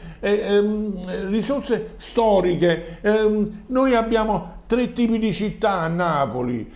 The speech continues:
e, e quando si va a visitare la Napoli sotterranea ci rendiamo conto di che cosa siamo,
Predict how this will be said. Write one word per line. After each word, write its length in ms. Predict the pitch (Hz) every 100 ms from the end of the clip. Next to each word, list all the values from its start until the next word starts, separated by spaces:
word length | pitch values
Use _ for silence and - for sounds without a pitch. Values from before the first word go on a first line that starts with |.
| - -
e, 400 | 233 226 226 208 -
e 180 | - 208
quando 340 | 240 262 262
si 140 | 208 226
va 440 | 226 220 160 - -
a 140 | 196
visitare 880 | 214 208 214 208 220 196 170 - -
la 360 | 175 190 220 214
Napoli 380 | 233 226 220 208
sotterranea 800 | 214 214 208 202 180 143 135 127 -
ci 160 | - 214
rendiamo 500 | 226 226 226 220 202
conto 400 | 220 226 202 180
di 140 | 170
che 220 | 175 208 208
cosa 320 | 208 175 170
siamo, 880 | 180 196 175 123 117 104 92 85